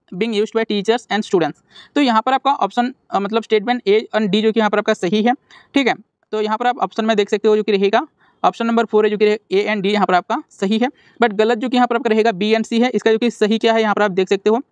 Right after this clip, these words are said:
इसका जो कि शुरुआत किया गया था दीक्षा पोर्टल का टू थाउजेंड सेवेंटीन में इसका किया गया था, और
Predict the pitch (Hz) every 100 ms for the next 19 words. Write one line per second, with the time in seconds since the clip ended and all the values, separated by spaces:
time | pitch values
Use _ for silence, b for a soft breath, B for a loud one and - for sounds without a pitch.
0 | _ _ _ _ _ _ B B B B
1 | B 208 262 262 269 226 214 226 226 226
2 | 240 202 190 220 214 202 202 220 196 196
3 | 190 214 240 _ _ _ - 196 208 233
4 | 226 233 196 208 202 196 196 196 233 -
5 | 208